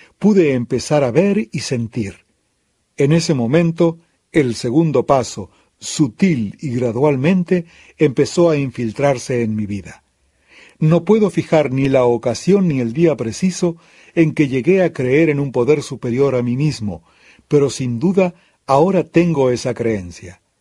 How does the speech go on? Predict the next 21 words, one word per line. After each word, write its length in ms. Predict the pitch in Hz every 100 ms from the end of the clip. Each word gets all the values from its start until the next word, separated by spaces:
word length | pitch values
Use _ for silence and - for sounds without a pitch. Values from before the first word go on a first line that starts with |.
| _ _ _ _ _ _
Para 240 | 147 135
llegar 320 | 120 120 143
a 60 | 139
tenerla, 600 | 120 120 175 165 170 165 _ _ _ _
solo 360 | - - 208 175
tenía 400 | 135 156 160 135
que 100 | 120
dejar 400 | 110 139 135 117
de 80 |
luchar 480 | 107 101 - 180 180 - _ _ _
y 80 | 165
ponerme 480 | 151 151 214 202 143
a 100 | 120
practicar 540 | 123 117 113 156 160
el 100 | 123
resto 400 | 104 151 151 147
del 160 | 123 110
programa 460 | 117 107 135 135
de 140 | 113 113
Alcohólicos 680 | 110 101 135 120 113 98
Anónimos 580 | 107 131 180 175 175 165